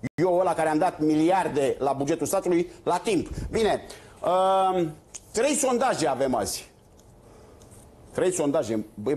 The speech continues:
băiete, trei sondaje care arată cum stau lucrurile în București. O să le comentăm imediat. Cum stau lucrurile în București la simpatie,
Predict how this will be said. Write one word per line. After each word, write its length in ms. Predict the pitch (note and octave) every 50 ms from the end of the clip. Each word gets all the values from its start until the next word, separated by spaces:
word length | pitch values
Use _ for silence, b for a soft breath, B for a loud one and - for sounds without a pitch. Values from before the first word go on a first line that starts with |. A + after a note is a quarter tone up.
| - - A#2
băiete, 240 | C#3 C#3+ D3 - F#2
trei 180 | - B2 C#3+
sondaje 520 | C#3+ - B2+ A#2+ C3 C3+ C3 C3+ B2+ B2+ B2
care 220 | - B2+ A#2 A#2+
arată 440 | A#2+ B2+ C#3+ D3 - C3 B2+ C3 B2+ - - - - _ - - - -
cum 160 | - E3 F3
stau 260 | E3 - F3 E3 D#3
lucrurile 340 | D3+ D#3 D3+ D#3 C#3 B2+ C3
în 100 | A#2+ G#2+
București. 440 | G2+ F#2+ - G#2 G2+ A2 A#2 - D3
O 40 |
să 100 | D#3 -
le 80 | D3+ C3+
comentăm 380 | - C#3 C3 B2+ B2 - C3 B2+
imediat. 320 | A#2 G#2+ G2 - - -
Cum 120 | - F3+
stau 160 | E3+ - E3+ D#3
lucrurile 300 | D#3 D3+ D#3 D3+ C#3 C3+
în 80 | B2+
București 520 | A#2 A2+ - B2+ A#2+ B2 A#2+ - - - - - - -
la 120 | A#2 B2+
simpatie, 840 | A#2+ - - C3 B2 - _ - A#2+ A2 - - A2 A2 A2+ C3+